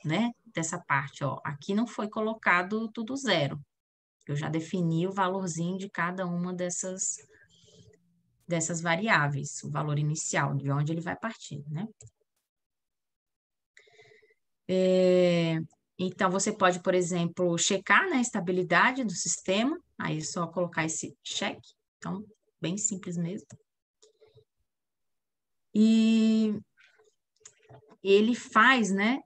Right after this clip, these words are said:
essa checagem, é, de quatro maneiras, sendo que o básico que vem já, se você não declarar,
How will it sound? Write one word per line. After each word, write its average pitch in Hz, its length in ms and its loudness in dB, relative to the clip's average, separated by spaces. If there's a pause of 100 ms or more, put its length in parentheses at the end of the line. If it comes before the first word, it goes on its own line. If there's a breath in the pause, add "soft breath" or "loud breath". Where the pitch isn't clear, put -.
essa 180 1000 0
checagem, 196 840 0 (840)
é, 180 340 0
de 175 180 -6
quatro 214 380 0
maneiras, 170 720 -2 (1600)
sendo 175 540 -2
que 185 400 -2
o 190 100 -2
básico 170 1300 0 (380)
que 165 100 -4
vem 160 340 0
já, 156 380 0
se 156 140 -4
você 156 140 -4
não 165 220 0
declarar, 165 640 2